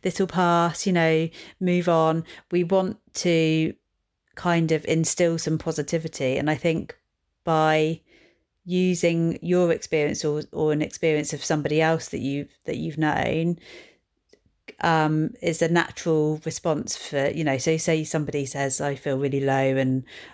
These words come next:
I can't get out of bed." If maybe you say, "Oh, I, a friend did that, and actually they found it really helpful to,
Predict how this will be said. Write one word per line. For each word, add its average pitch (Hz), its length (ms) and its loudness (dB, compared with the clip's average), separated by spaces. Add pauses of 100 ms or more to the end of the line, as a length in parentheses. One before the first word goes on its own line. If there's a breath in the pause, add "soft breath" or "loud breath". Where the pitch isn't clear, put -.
I 143 60 -10
can't - 220 -8
get - 140 -2
out - 120 -2
of 147 100 -6
bed." - 440 -2 (880 soft breath)
If - 420 -4 (100)
maybe 160 320 2
you 151 540 -2
say, 143 520 2
"Oh, 165 260 2
I, 151 120 4
a 180 240 0
friend 247 300 2
did 139 140 -2
that, 147 240 2
and 175 100 0
actually 170 260 -2
they 185 160 2
found 156 320 0
it 175 100 0
really 185 160 2
helpful 151 500 0
to, 151 520 -2